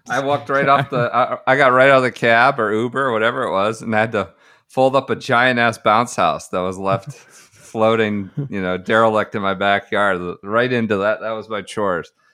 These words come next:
Speaker 1: Um, it's good to be back. Good to be back. We have, this is kind of an amazing week of golf, a well-rounded <laughs> week. It's kind of crazy. We come off this big men's major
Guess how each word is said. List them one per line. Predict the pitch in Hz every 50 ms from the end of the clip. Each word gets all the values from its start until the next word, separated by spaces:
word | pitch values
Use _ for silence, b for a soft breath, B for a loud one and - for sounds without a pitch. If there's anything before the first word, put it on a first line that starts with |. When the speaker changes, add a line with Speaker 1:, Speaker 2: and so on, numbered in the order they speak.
| _ _ _ _
Speaker 1:
Um, | - 117 123 123 117 113 104 98 - -
it's | 175 185 -
good | - 196 233 226
to | 254
be | 247 262
back. | 196 233 220 233 262 240 - - _ _
Good | - 151 156
to | 180
be | 185 165
back. | 143 147 147 147 147 156
We | 180 202
have, | 220 254 262 254 - - - _ _ _ _ _ _ _ _ _ _ -
this | 214 311 -
is | 381 -
kind | - - 202 170 165
of | 156 135
an | 135 120
amazing | 110 98 92 98 110 113 131 135 135 110 95 90
week | 90 104 131 131
of | - 82 - _
golf, | - 82 90 101 92 69 - - _ -
a | 90
well-rounded | 87 98 110 123 127 113 107 104 107 120 127 117 107 98 -
<laughs> | -
week. | 80 80 87 117 113 - 123
It's | 110 - -
kind | - - 120 139 143
of | 113 -
crazy. | - - 98 98 101 104 110 127
We | 123 110 92
come | - - 107 101
off | 101 98 - -
this | 92 87 -
big | _ - 101 98 90 85
men's | 90 92 98 101 98
major | 101 104 104 104 107 107 117 120 117 113 -